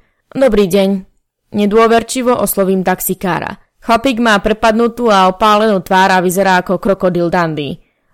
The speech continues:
Zahľadí sa na mňa a ukáže na denník na zadnom sedadle. „Pani, sadnite si na tie noviny, inak mi zmáčate celý poťah.“ Samozrejme.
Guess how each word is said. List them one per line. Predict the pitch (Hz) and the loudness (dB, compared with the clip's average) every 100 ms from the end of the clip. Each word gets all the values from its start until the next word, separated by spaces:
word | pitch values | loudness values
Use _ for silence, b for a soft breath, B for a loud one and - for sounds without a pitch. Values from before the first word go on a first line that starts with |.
| - | -4
Zahľadí | 214 226 226 233 233 | 0 2 2 0 -2
sa | 247 | -2
na | 254 | -2
mňa | 254 262 214 | 0 0 2
a | |
ukáže | 196 214 214 208 | 2 0 0 0
na | 196 190 | 0 0
denník | 208 214 220 208 | 0 0 0 -2
na | 190 185 | -2 -2
zadnom | 180 170 175 | -2 -2 -4
sedadle. | - 165 165 - - _ _ _ _ | -4 -4 -4 -6 -10 _ _ _ _
„Pani, | 247 226 190 180 | 0 2 2 -2
sadnite | 175 - 311 254 214 | -4 -2 0 0 0
si | 196 190 | -2 -2
na | 185 | -4
tie | 180 180 | -2 0
noviny, | 185 190 185 175 170 285 | 0 2 0 -2 -6 -2
inak | 302 240 | 0 0
mi | 196 | 0
zmáčate | 185 208 220 208 185 | 2 2 2 -2 -2
celý | 170 190 196 170 | -2 0 0 0
poťah.“ | 190 190 175 139 - _ _ _ _ | 0 0 0 -2 -6 _ _ _ _
Samozrejme. | - 233 180 175 175 175 | -2 0 0 -2 -2 0